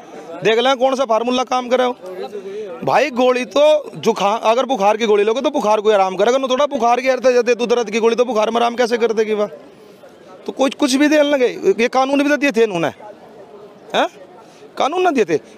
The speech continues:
इन लोगों ने एक साल में जा करके तो ये मानना हम किसान हैं, कई हज़ार करोड़ रुपए आतंकवादी, खालिस्तानी, पाकिस्तानी कहने में।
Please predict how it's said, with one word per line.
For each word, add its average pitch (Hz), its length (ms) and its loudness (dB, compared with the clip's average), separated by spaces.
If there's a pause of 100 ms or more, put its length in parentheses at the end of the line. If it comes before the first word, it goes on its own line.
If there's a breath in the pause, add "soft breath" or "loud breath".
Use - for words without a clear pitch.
(160)
इन 285 120 2
लोगों 208 300 0
ने 269 160 2
एक 247 80 -4
साल 202 280 0
में 214 100 0
जा 185 140 2
करके 175 240 -2
तो 226 100 0
ये 220 100 2
मानना 175 220 -2
हम 247 80 -2
किसान 220 360 0
हैं, 170 200 -4 (560)
कई 185 160 2
हज़ार 165 320 0
करोड़ 170 200 0
रुपए 156 220 -2
आतंकवादी, 156 580 0
खालिस्तानी, 156 540 -2
पाकिस्तानी 160 540 -2
कहने 151 240 -2
में। 151 140 -4